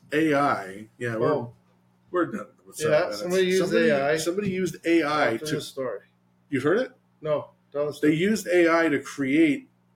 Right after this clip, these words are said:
Speaker 2: a new George Carlin stand-up.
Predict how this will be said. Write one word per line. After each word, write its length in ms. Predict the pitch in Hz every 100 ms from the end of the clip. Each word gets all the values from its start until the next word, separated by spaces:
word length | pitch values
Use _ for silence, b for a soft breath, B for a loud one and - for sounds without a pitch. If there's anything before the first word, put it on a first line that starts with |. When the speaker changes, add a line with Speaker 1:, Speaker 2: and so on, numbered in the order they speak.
| _ 127
Speaker 2:
a 80 |
new 520 | 123 139 165 160 135 120 _ _ _ _ _
George 320 | 143 151 -
Carlin 320 | 143 147 113
stand-up. 400 | - 110 95 -